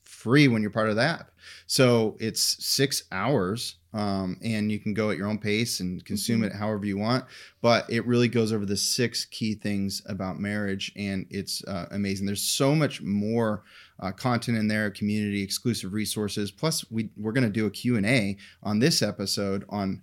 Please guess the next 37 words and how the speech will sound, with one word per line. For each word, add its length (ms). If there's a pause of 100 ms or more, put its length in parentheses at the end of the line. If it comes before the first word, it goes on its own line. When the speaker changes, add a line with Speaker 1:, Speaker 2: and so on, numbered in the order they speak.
Speaker 1:
Wednesday, 640 (280)
three 180
o'clock 460 (260)
Mountain 280
Standard 360
Time. 280
Speaker 2:
Mm-hmm. 440
Speaker 1:
Uh, 320 (100)
and 140
we 60
do 160
that 160
every 240
Wednesday, 640 (240)
too, 440
for 280
every 340
podcast 540
episode. 300
And 80
you 60
can 100
ask 200
us 120
questions, 360
too. 100
It's 100
Speaker 2:
Mm-hmm. 80
Speaker 1:
only 100
about 240
thirty 220
minutes. 380
Pop 380
on, 400 (440)
talk 300
with 160
us, 400